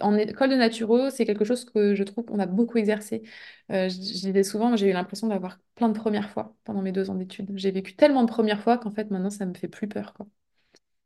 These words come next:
Tester des nouvelles choses, au contraire, euh... je sais que ça se passera forcément mieux que ce que j'imagine.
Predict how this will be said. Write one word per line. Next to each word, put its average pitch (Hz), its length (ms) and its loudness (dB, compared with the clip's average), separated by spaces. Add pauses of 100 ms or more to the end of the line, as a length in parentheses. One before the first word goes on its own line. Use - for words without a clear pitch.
(440)
Tester - 320 -8
des 190 120 2
nouvelles 185 260 0
choses, 214 260 -2
au 202 80 -2
contraire, 196 440 -6
euh... 175 240 -12 (600)
je 190 140 4
sais 247 260 8
que 214 140 2
ça 202 160 0
se - 60 -8
passera 190 280 0
forcément 208 380 0
mieux 196 140 2
que 202 120 -4
ce 196 100 -10
que 196 80 -2
j'imagine. 190 560 2